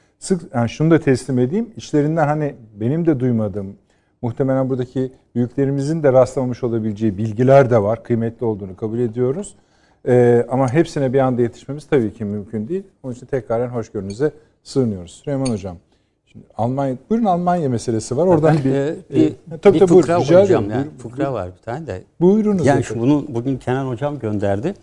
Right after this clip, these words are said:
Speaker 1: Hı.
Speaker 2: E, ilginç bir şey ama. Interpol, C I ve Mossad belirli bir bölgede bir tavşanı aramakla görevlendirilir. Interpol kısa süre aradıktan sonra maalesef
Speaker 1: Arnavut, siz
Speaker 2: bulamadıklar.
Speaker 1: seversiniz bunu.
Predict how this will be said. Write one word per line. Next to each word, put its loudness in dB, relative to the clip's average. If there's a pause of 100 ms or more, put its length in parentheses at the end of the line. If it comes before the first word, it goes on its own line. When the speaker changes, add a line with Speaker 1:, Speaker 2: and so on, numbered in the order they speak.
(120)
Speaker 1:
Hı. -10 (340)
Speaker 2:
E, -4
ilginç -4
bir -18
şey -4
ama. -4
Interpol, 2 (280)
C -4
I 4 (180)
ve 0
Mossad -2
belirli 2
bir 0
bölgede -2
bir 0
tavşanı -2
aramakla -2
görevlendirilir. -2 (480)
Interpol 0
kısa -4
süre -2
aradıktan -2
sonra -4
maalesef 0
Speaker 1:
Arnavut, 2
siz 2
Speaker 2:
bulamadıklar. 6
Speaker 1:
seversiniz 0
bunu. -10